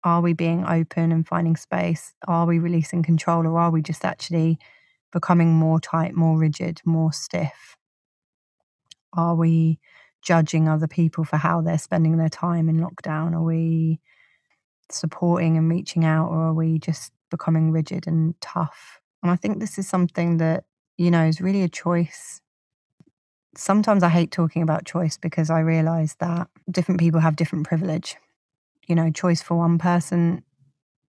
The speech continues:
is easier maybe than it might be for somebody else. You know, I, as I talk about choice, I realise, um,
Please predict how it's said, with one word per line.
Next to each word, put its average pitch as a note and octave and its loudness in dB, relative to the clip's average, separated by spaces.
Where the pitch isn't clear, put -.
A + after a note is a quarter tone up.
is E3+ -2
easier F#3+ 0
maybe B3 -4
than F3+ 0
it E3 -4
might F3 0
be E3 -2
for E3 -8
somebody E3 0
else. F#3 -4
You F3 2
know, E3 4
I, E3 2
as F3+ 2
I E3+ 4
talk E3+ -2
about E3 -2
choice, E3+ -4
I F3 0
realise, E3+ 0
um, E3 2